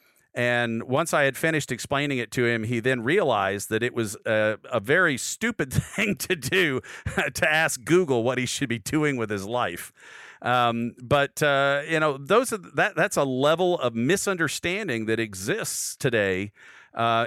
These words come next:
in reasonably intelligent people. They just don't understand how this technology works. And as a C T O, it, part of my job is to help,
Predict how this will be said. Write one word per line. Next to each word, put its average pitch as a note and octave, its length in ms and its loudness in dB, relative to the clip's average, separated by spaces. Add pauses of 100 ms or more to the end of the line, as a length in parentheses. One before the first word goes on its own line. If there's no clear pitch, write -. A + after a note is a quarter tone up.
in D3 480 0
reasonably G3 760 0
intelligent E3 540 -2
people. A#2+ 500 0
They C#3 240 0
just C3 400 -4
don't E3 240 0
understand C#3+ 580 -2
how C3+ 160 0
this C3 180 -6
technology B2 500 -2
works. - 440 -2 (520)
And C3 520 0
as C#3 300 2
a B2+ 80 0
C F#3 240 -4
T D3+ 260 -2
O, C#3 500 2
it, A#2+ 240 0
part F#3 240 2
of C3 120 0
my C3+ 240 0
job A2 440 2
is A#2 340 -2
to A#2 140 0
help, C#3+ 420 0